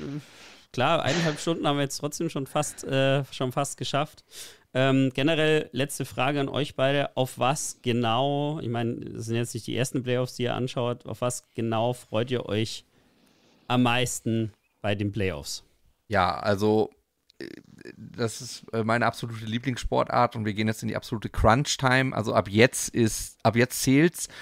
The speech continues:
Speaker 2: Und, ähm, ich habe ja grad gesagt, ich bin Fan von Cinderella Stories. Ähm, vor ein paar Jahren hatten wir die Saint Louis Blues, die da so eben reingerutscht sind und, äh, dann den Cup gewonnen haben, die, äh, ich glaub, zum Jahreswechsel noch irgendwie letzter oder vorletzter gewesen sind.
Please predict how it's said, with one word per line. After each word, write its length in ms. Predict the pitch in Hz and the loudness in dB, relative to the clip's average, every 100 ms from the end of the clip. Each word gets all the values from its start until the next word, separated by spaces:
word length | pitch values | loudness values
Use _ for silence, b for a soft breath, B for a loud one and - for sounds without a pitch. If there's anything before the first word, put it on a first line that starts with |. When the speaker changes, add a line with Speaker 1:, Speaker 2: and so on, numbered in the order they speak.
| B B | B B
Speaker 2:
Und, 540 | - 117 123 127 117 - | 2 4 6 4 0 2
ähm, 800 | 117 117 117 113 113 113 113 113 | 4 4 4 4 2 0 -2 -4
ich 100 | - | 0
habe 120 | 117 | 4
ja 20 | |
grad 140 | 107 110 | 4 2
gesagt, 240 | 107 120 | 0 -2
ich 160 | 107 - | -4 -2
bin 160 | 110 | -2
Fan 260 | 107 117 120 | 0 0 0
von 140 | - | -4
Cinderella 480 | 110 120 117 117 127 | -4 0 2 4 2
Stories. 640 | 123 - 123 123 120 - - | 0 0 0 2 0 -2 -2
Ähm, 360 | 113 110 107 104 B B B - | 0 0 -2 -6 B B B -2
vor 120 | 117 | 4
ein 40 | |
paar 160 | 113 117 | 8 8
Jahren 300 | 120 117 107 | 8 6 4
hatten 140 | 110 | 0
wir 60 | 113 | 0
die 80 | 107 | 0
Saint 240 | - 120 | -2 0
Louis 220 | 120 113 | 0 0
Blues, 400 | 101 110 123 139 | 0 0 2 0
die 80 | 131 | 0
da 120 | 113 | 0
so 120 | 110 | 0
eben 260 | 120 120 120 | 2 0 0
reingerutscht 720 | 107 107 131 110 120 - - | 2 4 4 0 -2 -2 -4
sind 420 | 113 117 120 113 | 0 0 0 -6
und, 500 | - 117 110 107 - | -4 -2 0 -2 -2
äh, 200 | 117 113 | -2 0
dann 140 | 110 117 | 0 -2
den 120 | 110 | -4
Cup 340 | 135 - - - | -4 0 0 0
gewonnen 420 | 117 107 131 135 | -4 -2 0 0
haben, 440 | 117 120 117 117 123 B B B _ | 2 2 2 -4 -6 B B B _
die, 280 | 107 107 104 | 0 2 4
äh, 140 | 110 | 2
ich 100 | 101 | 0
glaub, 240 | - 104 - | 2 -2 0
zum 140 | 104 | 2
Jahreswechsel 680 | 107 110 92 104 - 117 110 | 4 4 4 0 0 0 2
noch 120 | 107 | 0
irgendwie 260 | - 110 107 | -2 -4 -2
letzter 380 | 107 - - | 0 -2 -2
oder 100 | 110 | -2
vorletzter 480 | 104 117 131 - 123 | 0 0 -2 -2 -4
gewesen 360 | 107 104 110 107 | -2 -2 -4 -4
sind. 220 | 107 110 | -6 -8